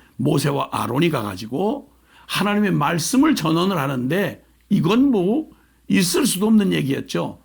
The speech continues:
"내 백성을 내놓으라." 아니, 내 백성이라니. 지금 애굽의 노예로 애굽의 재산이 바로 이 히브리 민족인데 그걸 내 백성이라고 말하는 그는 누구냐? 여호와 하나님이시다. 스스로 계신 분이시다.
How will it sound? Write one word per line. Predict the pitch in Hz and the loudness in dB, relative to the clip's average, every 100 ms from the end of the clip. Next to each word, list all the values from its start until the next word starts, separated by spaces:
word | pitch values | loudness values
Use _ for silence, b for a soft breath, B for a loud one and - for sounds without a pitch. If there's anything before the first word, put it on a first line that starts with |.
| _ | _
"내 | - 156 | -4 -2
백성을 | 190 190 220 202 | 0 0 0 0
내놓으라." | 175 160 127 101 - _ | 0 0 -2 -8 -16 _
아니, | 160 156 113 b b b | -2 -2 -4 b b b
내 | 139 156 | -2 -2
백성이라니. | 175 - 208 196 117 95 - _ b b b | -2 0 0 0 -2 -10 -14 _ b b b
지금 | - 170 190 190 | -4 0 0 0
애굽의 | 139 151 175 196 139 | 0 0 2 2 2
노예로 | 151 170 208 214 120 - b - | 4 4 4 2 -2 -8 b -6
애굽의 | 135 151 180 151 | -2 0 0 -2
재산이 | - 117 147 226 196 - b b _ | -4 -4 -2 0 0 -4 b b _
바로 | 160 160 | -2 0
이 | 151 | 0
히브리 | 170 214 226 | 0 4 6
민족인데 | 202 165 160 151 143 196 139 - b b b | 6 4 2 0 0 0 -2 -8 b b b
그걸 | - 202 156 | 0 2 4
내 | 139 | 2
백성이라고 | 160 202 - 254 254 226 202 | 0 0 0 2 2 2 2
말하는 | 175 185 214 214 | 0 2 2 2
그는 | 170 247 247 | 4 6 6
누구냐? | 196 190 220 143 98 - _ _ _ _ _ _ - | 6 4 2 2 -4 -12 _ _ _ _ _ _ -2
여호와 | 175 196 156 | 0 0 0
하나님이시다. | 156 185 170 131 - - - _ _ _ _ _ _ _ _ - | -2 -2 -2 -4 -8 -16 -20 _ _ _ _ _ _ _ _ -10
스스로 | - 220 247 240 | -2 2 4 4
계신 | - - - | 2 0 -2
분이시다. | 151 147 - - 117 | -2 -6 -10 -10 -10